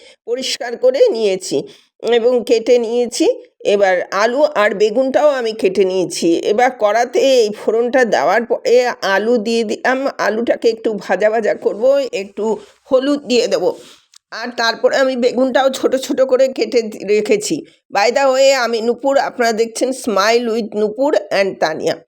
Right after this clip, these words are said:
এবার বেগুনটাও আমি যথারীতি দিয়ে দিলাম। বেগুনটা ভাজা হতে হতে খানিকটা, এটা খানিকটা সতে হবে। এটার মেইন ইনগ্রিডিয়েন্টস হচ্ছে কালো জিরা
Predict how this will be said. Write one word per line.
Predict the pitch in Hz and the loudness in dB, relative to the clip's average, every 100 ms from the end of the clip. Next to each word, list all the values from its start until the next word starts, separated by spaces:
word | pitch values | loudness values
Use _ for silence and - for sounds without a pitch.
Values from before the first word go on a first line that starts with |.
| _ _ - | _ _ -2
এবার | 247 254 262 | 0 2 2
বেগুনটাও | 226 247 247 277 269 269 | 2 2 2 2 2 2
আমি | 262 247 254 | 2 -2 -2
যথারীতি | 220 214 320 240 240 262 | 0 0 -2 -2 -4 -4
দিয়ে | 208 220 | -2 -4
দিলাম। | 190 190 135 190 | -2 -2 -2 0
বেগুনটা | 202 233 240 262 277 | 0 0 0 0 0
ভাজা | 285 - 208 208 233 226 | -2 -2 0 0 0 0
হতে | 214 - 233 | -2 -2 -2
হতে | 214 - 208 | -2 -2 -4
খানিকটা, | - - 208 208 196 | -4 -6 -6 -4 -4
এটা | 190 185 - 196 190 165 104 165 | -2 -4 -2 -2 -2 -4 -10 -8
খানিকটা | - 160 185 - | -6 -6 -6 -8
সতে | 208 - 190 - 196 | -8 -4 -2 -2 -4
হবে। | - - - _ - - _ _ | -4 -10 -14 _ -20 -20 _ _
এটার | 220 226 277 | -2 2 0
মেইন | 226 233 262 262 | 0 2 2 0
ইনগ্রিডিয়েন্টস | 247 240 240 262 262 277 277 254 | -2 -4 -4 -2 0 -2 -2 -4
হচ্ছে | 214 226 | -2 -2
কালো | 233 - 202 | -2 -2 -2
জিরা | 220 247 - | -2 -2 0